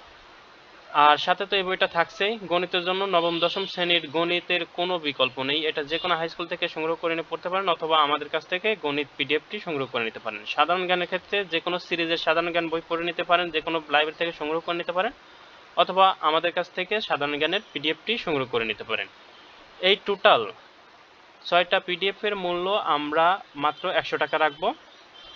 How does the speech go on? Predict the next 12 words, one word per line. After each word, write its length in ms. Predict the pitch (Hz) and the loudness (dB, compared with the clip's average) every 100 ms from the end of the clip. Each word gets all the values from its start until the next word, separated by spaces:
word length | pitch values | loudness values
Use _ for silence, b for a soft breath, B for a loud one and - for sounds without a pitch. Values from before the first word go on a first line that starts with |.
| - | -2
যারা 140 | 139 170 | 2 2
নিতে 240 | 175 170 170 | 0 -2 -2
চান 140 | 202 233 | -4 0
তারা 140 | 170 165 156 | 2 2 2
এই 60 | 156 | 0
নাম্বারে 280 | 156 160 202 170 | 2 2 2 0
WhatsApp-এর 560 | 143 - 139 151 147 143 | -2 -2 -2 -2 -2 -2
মাধ্যমে 240 | 143 185 156 | -2 -4 0
যোগাযোগ 260 | 135 120 - | 0 -2 -4
করবেন। 260 | 120 - 101 - - | -6 -6 -10 -10 2
প্রাইস 240 | 151 175 - | 4 4 0
কিন্তু 180 | 190 | -4